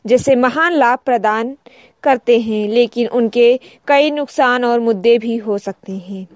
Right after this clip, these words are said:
साथियों, उनके प्रमुख संग्रहालय, संग्रहालय से एक फर्जी खबर का प्रकाशन होता है। फर्जी खबरों की पहचान अभी भी एक जटिल, अनसुलझा खोज है। इसके अलावा फरेजन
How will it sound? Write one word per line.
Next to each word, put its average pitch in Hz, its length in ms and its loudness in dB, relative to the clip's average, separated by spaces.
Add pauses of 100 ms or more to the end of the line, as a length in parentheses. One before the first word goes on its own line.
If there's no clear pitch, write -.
(300)
साथियों, 226 560 -2 (300)
उनके 240 300 0
प्रमुख 247 360 0
संग्रहालय, 247 680 0 (240)
संग्रहालय 330 560 2
से 339 140 -4
एक 233 520 -4 (100)
फर्जी 240 420 -2
खबर 247 360 0
का 226 360 0 (240)
प्रकाशन 240 500 -2
होता 214 320 -6
है। 196 300 -10 (160)
फर्जी 214 320 -4
खबरों 226 340 -2
की 233 160 -10
पहचान 220 580 -4
अभी 233 280 -4
भी 233 260 -4 (360)
एक 294 240 0
जटिल, 294 520 -2 (340)
अनसुलझा 277 840 0
खोज 220 420 0
है। 214 140 2
इसके 226 320 -2
अलावा 220 400 4 (260)
फरेजन 214 640 -2